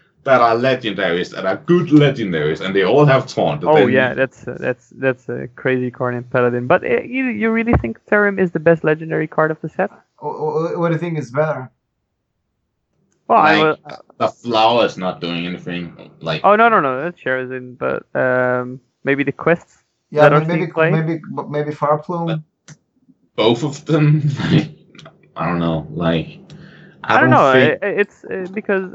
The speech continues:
Speaker 2: uh, Fireplume made an entire archetype suddenly viable. I don't like it,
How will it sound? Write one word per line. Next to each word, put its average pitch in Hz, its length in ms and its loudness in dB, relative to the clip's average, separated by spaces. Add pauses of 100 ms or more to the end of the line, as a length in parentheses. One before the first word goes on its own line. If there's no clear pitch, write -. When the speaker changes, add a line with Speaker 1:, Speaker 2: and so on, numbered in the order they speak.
(100)
Speaker 2:
uh, 151 300 2 (280)
Fireplume 139 720 0
made 135 200 4
an 139 80 2
entire 131 420 0
archetype 135 580 -2
suddenly 123 280 -10
viable. 143 640 -2
I - 80 -2
don't 127 200 -4
like 139 280 -2
it, 143 140 -2